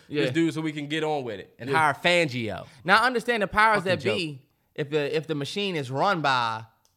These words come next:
Speaker 1: you know what I'm saying,
Speaker 2: Mm-hmm.
Speaker 1: none of us, then I can understand how we might not ever get that opportunity if you take away something like a Rooney Rule. So there's a plus and minus to it, but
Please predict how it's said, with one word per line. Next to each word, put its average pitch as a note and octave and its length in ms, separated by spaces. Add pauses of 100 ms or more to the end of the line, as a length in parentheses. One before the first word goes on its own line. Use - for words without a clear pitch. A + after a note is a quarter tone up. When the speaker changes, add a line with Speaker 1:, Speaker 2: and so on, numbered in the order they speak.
(120)
Speaker 1:
you C#3 80
know D3+ 60
what D3 40
I'm C3+ 60
saying, B2+ 480
Speaker 2:
Mm-hmm. B2 120
Speaker 1:
none C#3 160
of B2+ 140
us, C3+ 400 (240)
then D#3+ 100
I F3 100
can E3+ 120
understand D#3+ 560
how C#3+ 540
we D3 160
might D3+ 180
not C3+ 120
ever C#3+ 120
get C#3 140
that A#2 120
opportunity A2+ 460
if G2+ 80
you A#2+ 120
take A2+ 200
away A2+ 160
something A2 260
like G2+ 120
a G#2+ 40
Rooney A2 220
Rule. G#2+ 220
So C#3+ 120
there's E3+ 160
a D3+ 60
plus E3+ 300
and C3 100
minus C3+ 380
to A2 200
it, G#2+ 80
but A2+ 360